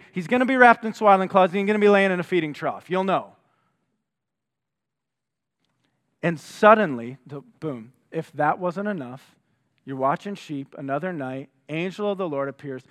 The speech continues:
He tells you this baby, the baby, has been born. And now, and suddenly, there was with the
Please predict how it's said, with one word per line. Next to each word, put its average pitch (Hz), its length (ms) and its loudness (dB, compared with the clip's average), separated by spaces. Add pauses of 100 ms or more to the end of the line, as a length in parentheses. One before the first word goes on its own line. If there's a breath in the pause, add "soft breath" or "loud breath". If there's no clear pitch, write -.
(140)
He 147 160 -10
tells 175 440 -2
you 202 80 -8
this 151 200 -12 (200)
baby, 170 380 2
the 165 360 6
baby, 156 560 0 (220 soft breath)
has 175 300 4
been 196 240 -6
born. 135 480 -10 (260 soft breath)
And 165 160 -2
now, 175 360 6 (200 soft breath)
and 151 160 -6
suddenly, 170 960 4 (280 soft breath)
there 196 200 4
was 175 280 -2
with 208 680 4
the 190 320 -6